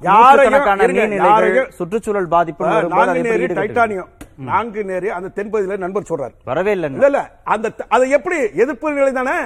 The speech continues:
Speaker 1: போராட்டம் அன்னை கலைஞர் கொண்டு வந்த மிகப்பெரிய திட்டம். டாடா அன்று கொண்டு வரும் திட்டத்தை டைட்டானியம் என்று சொல்லக்கூடிய அங்க தொழில் பெ-, பெருகும், மத சண்டைகள், பூசல்கள் ஏற்பட்டால், ஜாதி சண்டைகள் ஏற்பட்டால், அது வந்து ஏற்படாமல் இருப்பதற்கான கல்வி வளர்ச்சி, தொழில் வளர்ச்சி,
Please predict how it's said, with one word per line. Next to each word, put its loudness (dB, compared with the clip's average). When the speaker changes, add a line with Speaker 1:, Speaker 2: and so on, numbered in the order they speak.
Speaker 1:
போராட்டம் 2
அன்னை -4
கலைஞர் -4
கொண்டு -4
வந்த -4
மிகப்பெரிய -4
திட்டம். -8
டாடா 0
அன்று -4
கொண்டு -2
வரும் -2
திட்டத்தை -6
டைட்டானியம் -2
என்று -4
சொல்லக்கூடிய 0
அங்க -2
தொழில் -2
பெ-, 0
பெருகும், 0
மத -2
சண்டைகள், 0
பூசல்கள் -2
ஏற்பட்டால், -2
ஜாதி -4
சண்டைகள் -4
ஏற்பட்டால், 0
அது 2
வந்து 0
ஏற்படாமல் 2
இருப்பதற்கான -2
கல்வி -2
வளர்ச்சி, -2
தொழில் -2
வளர்ச்சி, -4